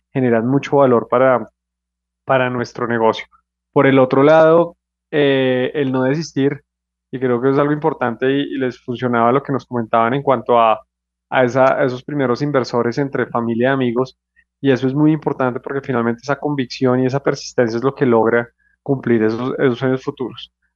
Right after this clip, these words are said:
La adaptación creo que me la llevo, me la llevo gigantesca y creo que la mencionamos.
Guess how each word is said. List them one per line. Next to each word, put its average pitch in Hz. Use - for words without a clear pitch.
La 135
adaptación 131
creo 160
que 156
me 165
la 147
llevo, 123
me 131
la 123
llevo 120
gigantesca 135
y 127
creo 139
que 143
la 143
mencionamos. 120